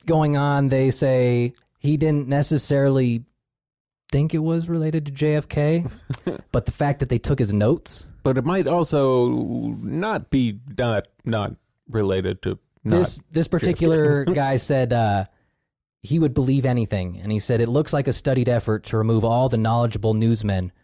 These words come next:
Speaker 1: who covered the assassination."
Speaker 2: It sure does seem that way.
Speaker 1: Yeah. Oh, I take it back. We're gonna end with one more because speaking, this was another, uh,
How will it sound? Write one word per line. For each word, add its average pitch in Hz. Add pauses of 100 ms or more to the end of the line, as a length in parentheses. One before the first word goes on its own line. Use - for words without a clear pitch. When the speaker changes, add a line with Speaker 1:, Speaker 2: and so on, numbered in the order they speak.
(120)
Speaker 1:
who 113
covered 110
the 104
assassination." 98 (140)
Speaker 2:
It 123
sure 185
does 170
seem 139
that 101
way. 92 (300)
Speaker 1:
Yeah. 117 (200)
Oh, -
I 120
take 185
it -
back. 131
We're 131
gonna 156
end 151
with 135
one 135
more 123
because 113
speaking, 131
this 131
was 117
another, 113
uh, 95